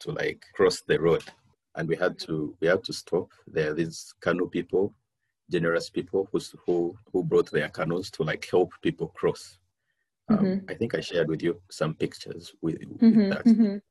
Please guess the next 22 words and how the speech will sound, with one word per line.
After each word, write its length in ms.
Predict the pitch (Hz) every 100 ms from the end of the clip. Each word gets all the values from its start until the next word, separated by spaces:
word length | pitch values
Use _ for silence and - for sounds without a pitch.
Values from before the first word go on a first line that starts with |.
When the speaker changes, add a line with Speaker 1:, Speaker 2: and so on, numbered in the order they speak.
| -
Speaker 1:
The, 100 | - -
the, 140 | 82
the 200 | 80 80
road 220 | 82 90 - -
was 240 | 76 69
completely 640 | - 73 - 82 80 - -
cut 260 | - -
off. 240 | - - - _ _ _ _
There's 240 | 76 76 85
no 100 | 85
way 180 | 78
Speaker 2:
Mm-hmm. 220 | - 64 -
Speaker 1:
you, 120 | -
you 120 | 78 73
would 180 | 71 -
pass 220 | 78 -
there 220 | 78 -
with 160 | - 76 _
a 80 | 85
bike. 400 | 73 80 101 120 - _ _ _ _ _ _ _ _ -
It 160 | - -
would 220 | 76